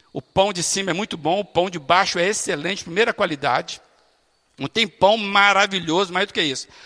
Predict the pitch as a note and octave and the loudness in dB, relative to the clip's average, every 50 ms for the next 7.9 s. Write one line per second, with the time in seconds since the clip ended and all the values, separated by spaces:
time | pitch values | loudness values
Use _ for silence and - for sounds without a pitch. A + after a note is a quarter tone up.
0 | - - - D#3+ F3 A3 B3 B3+ C4 B3 A#3 C#4 C4 - C#4+ C4+ A3 - - - | -20 -10 -6 2 4 4 4 4 2 0 2 2 0 0 -2 -2 -2 -2 -2 0
1 | A#3 A3 B3 - A#3 A3 G3+ F#3 G#3 A3 G#3+ A3 - G#3+ G#3+ G#3+ A3+ G3 G3+ G3+ | 0 0 0 -2 -6 -8 -2 0 0 0 0 -2 -2 -2 0 0 0 -2 -2 -4
2 | D#3+ C#3 A2 G2+ _ _ _ _ _ _ _ _ _ _ _ _ _ _ _ _ | -6 -8 -8 -12 _ _ _ _ _ _ _ _ _ _ _ _ _ _ _ _
3 | _ _ _ _ _ A2+ D#3 F#3 G#3 G#3 - D3 B2+ B2 - - - - - - | _ _ _ _ _ 2 4 6 6 6 4 0 -6 -8 -12 -16 -20 -20 -14 -10
4 | - D3 - E3+ D3+ C#3+ C3+ D#3+ E3 D3+ D3+ C3 B2+ A#2 B2+ C3+ C3 C3 - A#2+ | -10 -8 -8 -8 -10 -6 -4 -4 -4 -4 -6 -10 -10 -6 -4 -2 -2 -4 -6 -10
5 | A2 G#2+ B2 D#3 E3 - _ _ _ - - _ _ - C3+ D#3+ E3 D3+ - - | -14 -14 -12 -12 -14 -14 _ _ _ -20 -20 _ _ -14 -10 -10 -10 -8 -8 -8
6 | F#3 G3 F#3 - - - - - G#3+ A#3+ B3 A#3 - F3 F#3 E3 - E3+ C#3+ C#3 | -8 -8 -10 -14 -20 -16 -2 0 0 0 0 -2 -4 -6 -6 -6 -6 -8 -10 -4
7 | C3+ E3+ F3 D3+ D#3 C#3+ C#3+ C3 B2 B2+ A#2+ A2 - - G2+ - - - | 0 0 0 0 -2 -8 -10 -8 -6 -4 -4 -6 -8 -12 -16 -18 -18 -20